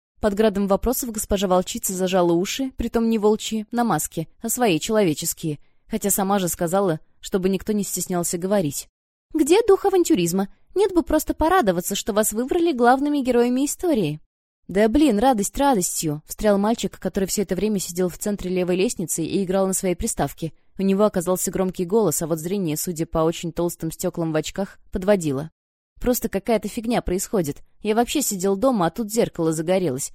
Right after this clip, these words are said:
И, пожалуйста, вот я тут. Ясен пень, что мы ничего не поняли.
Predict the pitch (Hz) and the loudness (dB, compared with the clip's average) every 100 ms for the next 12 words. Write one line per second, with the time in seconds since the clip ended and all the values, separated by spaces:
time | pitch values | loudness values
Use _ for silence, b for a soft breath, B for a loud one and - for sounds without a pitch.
0 | _ - 202 247 247 214 - 180 202 226 | _ -6 0 2 2 0 0 -2 -2 -2
1 | 220 - 147 - - - 226 - 254 262 | -4 -2 -6 -8 -14 -2 0 0 -2 -2
2 | 233 170 - 185 196 170 208 185 180 202 | -2 -2 -4 -2 -2 -4 -4 -2 -4 -2
3 | 226 160 139 135 | -2 0 -4 -6